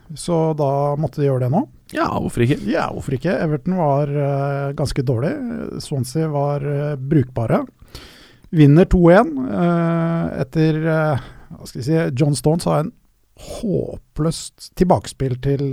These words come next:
Speaker 1: Tim Howard, som står godt planta med begge beina i bakken og ser ikke ut som han er interessert i å røre på seg før han kan sparke ned Ayew. Så da gjør han det.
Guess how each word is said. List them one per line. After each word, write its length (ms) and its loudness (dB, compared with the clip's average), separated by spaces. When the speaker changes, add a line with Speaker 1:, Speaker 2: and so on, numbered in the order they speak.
Speaker 1:
Tim 220 -2
Howard, 380 -4
som 440 0
står 580 -4
godt 240 -6
planta 360 -2
med 220 -4
begge 300 -4
beina 460 -4
i 160 -4
bakken 400 -6
og 60 -4
ser 100 -6
ikke 160 -4
ut 80 -14
som 140 -4
han 180 -2
er 220 -4
interessert 560 -6
i 60 0
å 160 0
røre 320 6
på 160 0
seg 160 4
før 460 2
han 100 -2
kan 160 -2
sparke 320 -4
ned 320 -4
Ayew. 240 6
Så 120 -4
da 80 6
gjør 160 2
han 80 0
det. 120 0